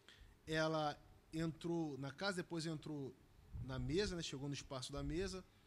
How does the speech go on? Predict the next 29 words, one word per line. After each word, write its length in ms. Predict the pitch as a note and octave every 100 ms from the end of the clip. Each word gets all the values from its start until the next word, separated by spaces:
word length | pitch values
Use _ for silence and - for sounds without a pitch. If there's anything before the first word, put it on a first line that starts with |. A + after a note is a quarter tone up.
| -
Logo 380 | D3+ D#3+ G#3+ F3+
aquele 320 | F3 - E3+
homem, 440 | D#3+ D#3+ D#3+ C#3 A#2+
o 40 |
dono 220 | A#2+ C#3+
da 100 | C#3+
casa, 340 | C3+ D3 C#3+ C3
questionou: 680 | D3 C#3 C#3+ B2+ C3 F3 A#3 -
"Ah, 120 | G#2+
se 200 | - -
você 120 | A#2+ C3+
soubesse 480 | E3+ C3 C#3 -
quem 100 | -
é 40 | C#3+
essa 180 | - C3+
mulher 220 | C3 C3
que 100 | -
tá 140 | C#3
aí", 240 | C3 C#3 G3+ - - - - - - -
né? 140 | C3+
Falou 220 | C3+ C#3+
pra 140 | C3+ C#3+
Jesus: 360 | C#3 D3 D#3+
"Essa 200 | C#3+ D3
mulher 160 | E3+ E3
é 40 |
uma 80 | G#3
pecadora", 720 | F#3 F#3 D#3 C3+ D3 B2+ A2+ - - - - - - -
né? 300 | A#2+ C3+